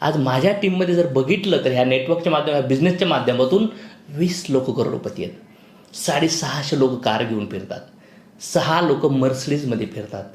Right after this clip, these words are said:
मी स्वतः पाच सहा गाड्याचा मालक आहे. मी आज जर तुमच्यासोबत बघितलं तर माझा पहिला चेक एक हजार चौतीसचा निघला होता overall ह्या इंडस्ट्रीच्या सुरुवात जेव्हा केली तेव्हा,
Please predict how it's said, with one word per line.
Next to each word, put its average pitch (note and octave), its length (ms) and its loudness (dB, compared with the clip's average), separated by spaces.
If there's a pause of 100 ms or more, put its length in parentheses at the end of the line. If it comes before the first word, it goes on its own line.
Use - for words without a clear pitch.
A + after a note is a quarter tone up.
(120)
मी G3+ 100 4
स्वतः E3+ 340 0
पाच - 320 -4
सहा D3 100 2
गाड्याचा A#2 360 -2
मालक A2 380 -2
आहे. G#2+ 180 -8 (280)
मी D#3 160 2
आज D#3 360 0
जर F3 160 2
तुमच्यासोबत F#3 600 0
बघितलं E3+ 380 0
तर F3+ 40 0
माझा D#3+ 300 0
पहिला E3+ 360 0
चेक G3 280 -4
एक E3+ 240 -4
हजार D3+ 320 0 (480)
चौतीसचा D#3+ 500 0
निघला C3 260 2
होता G#2 260 -2 (280)
overall B2+ 300 4
ह्या B2+ 100 2
इंडस्ट्रीच्या B2+ 440 -2
सुरुवात C#3 340 2
जेव्हा B2+ 280 2
केली C#3+ 200 -8
तेव्हा, - 280 -8